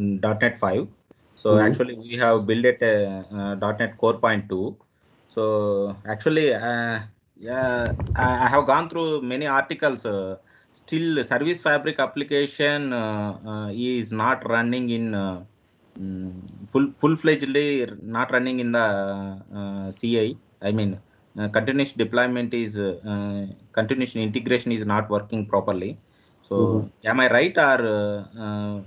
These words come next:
Speaker 1: but,
Speaker 2: Uh,
Speaker 1: uh,
Speaker 2: it, it would, it would because of the, uh, libraries that we use. I s-, I already said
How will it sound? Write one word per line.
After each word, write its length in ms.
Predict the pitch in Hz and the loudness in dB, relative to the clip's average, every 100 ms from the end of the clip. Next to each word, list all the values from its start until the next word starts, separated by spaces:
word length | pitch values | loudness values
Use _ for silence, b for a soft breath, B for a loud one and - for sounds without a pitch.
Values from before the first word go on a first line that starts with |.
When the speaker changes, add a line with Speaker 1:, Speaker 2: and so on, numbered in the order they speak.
| - | -14
Speaker 1:
but, 260 | 107 107 104 | -8 0 8
Speaker 2:
Uh, 40 | |
Speaker 1:
uh, 240 | 135 120 98 | 10 8 6
Speaker 2:
it, 180 | 156 - | 0 2
it 140 | 165 180 | 0 4
would, 220 | 214 175 | 2 4
it 140 | 165 | 0
would 120 | 185 175 | 2 0
because 440 | 175 180 180 180 | 2 4 4 2
of 240 | 185 185 | -2 -2
the, 640 | 185 170 170 175 175 170 160 | 0 2 4 2 0 0 0
uh, 460 | 127 127 127 120 113 | 2 2 4 2 2
libraries 680 | 117 120 131 151 175 180 | 4 4 2 2 0 0
that 280 | - 147 135 | 0 0 0
we 80 | 139 | -2
use. 480 | 139 123 127 120 - | 0 0 0 0 -2
I 160 | 113 | -2
s-, 140 | 120 123 | -4 -4
I 220 | 123 135 | -2 0
already 420 | 123 127 139 156 | 0 0 0 0
said 380 | 156 143 147 151 | 0 0 0 -2